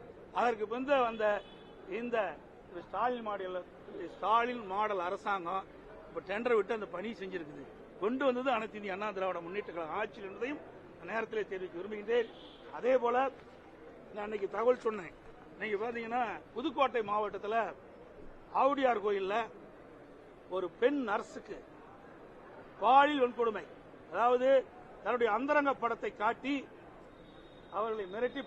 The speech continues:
பணம் பறிப்பதற்காக முயற்சி செஞ்சார் திராவிட முன்னேற்ற கழகத்தைச் சேர்ந்த ஒருவர். அது குறித்து புதுக்கோட்டை மாவட்ட காவல்துறை கண்பார்வையிடம் புகார் கொடுக்கிறார். அவர் அங்க இருக்கின்ற டி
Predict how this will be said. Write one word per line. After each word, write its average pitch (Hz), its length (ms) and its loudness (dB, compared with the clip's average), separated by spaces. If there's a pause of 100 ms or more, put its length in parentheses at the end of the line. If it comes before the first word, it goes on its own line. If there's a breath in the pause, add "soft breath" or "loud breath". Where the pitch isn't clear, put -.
பணம் 247 220 -2
பறிப்பதற்காக 214 520 -4
முயற்சி 220 240 -8
செஞ்சார் 202 320 -4
திராவிட 208 320 2
முன்னேற்ற 226 280 -2
கழகத்தைச் 190 340 -6
சேர்ந்த 202 220 -4
ஒருவர். 190 240 -2 (880)
அது 254 180 4
குறித்து 285 320 -2 (720)
புதுக்கோட்டை 277 520 4 (100)
மாவட்ட 247 380 4 (640)
காவல்துறை 254 520 6
கண்பார்வையிடம் 226 520 -2
புகார் 226 280 0
கொடுக்கிறார். 208 420 2 (480)
அவர் 277 260 8 (520)
அங்க 220 140 0
இருக்கின்ற 247 340 0 (1120)
டி 226 100 -2